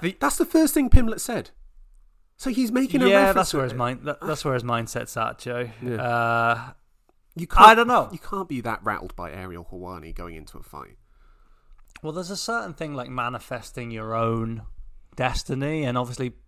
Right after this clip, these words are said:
Speaker 1: Pimlet has done that. Like,
Speaker 2: Yeah.
Speaker 1: he has become a star despite this, like, massive turn-off performance and then post-fight interview. And to be honest, the whole fight week's been pretty, pretty uncomfortable for me
Speaker 2: Yeah.
Speaker 1: with Paddy Pimlet.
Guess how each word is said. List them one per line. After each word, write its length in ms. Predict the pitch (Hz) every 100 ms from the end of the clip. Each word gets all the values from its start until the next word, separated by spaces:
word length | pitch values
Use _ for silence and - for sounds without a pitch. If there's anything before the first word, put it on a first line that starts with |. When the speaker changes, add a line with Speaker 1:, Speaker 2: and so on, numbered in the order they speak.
| -
Speaker 1:
Pimlet 300 | - 131 120
has 240 | - 120
done 320 | 110 110 113 123
that. 260 | 151 180 - _
Like, 160 | 120 113 - - - -
Speaker 2:
Yeah. 80 | -
Speaker 1:
he 120 | 143
has 160 | 131 139
become 360 | 151 - 143
a 40 | 143
star 380 | - 185 120 -
despite 500 | 139 - 160 139 135
this, 340 | 127 117 - - - -
like, 220 | 120 - - - -
massive 360 | 131 127 -
turn-off 500 | - 127 113 113 110 - -
performance 640 | - - 131 123 117 127 - -
and 200 | 120 113
then 120 | 110
post-fight 440 | - 123 - 117
interview. 320 | 120 107 107 107 -
And 220 | - 180 127 - -
to 80 | 147
be 80 |
honest, 220 | 156 147 -
the 80 |
whole 120 | 127 147
fight 300 | - 127 -
week's 240 | 107 -
been 140 | - 98
pretty, 360 | 127 101 98 - -
pretty 200 | 139 110
uncomfortable 520 | 95 110 101 98 101
for 120 | -
me 360 | 117 110 107 117 - - -
Speaker 2:
Yeah. 140 | 117
Speaker 1:
with 140 | 110 101
Paddy 200 | 113 120
Pimlet. 460 | - 131 113 117